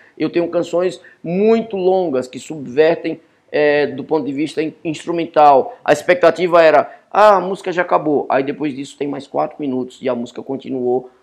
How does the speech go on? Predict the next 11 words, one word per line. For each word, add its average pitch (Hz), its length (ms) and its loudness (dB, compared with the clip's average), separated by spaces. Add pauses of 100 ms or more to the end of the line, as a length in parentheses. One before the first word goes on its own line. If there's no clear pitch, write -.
(140)
Ou 131 140 -8
seja, 120 320 -4
porque, 135 540 -4 (300)
ah, 123 840 8
acho 135 140 -2
que 147 100 -4
esse 156 180 -6
é - 20 -2
um 156 80 -8
problema 151 600 -2
na 113 680 -4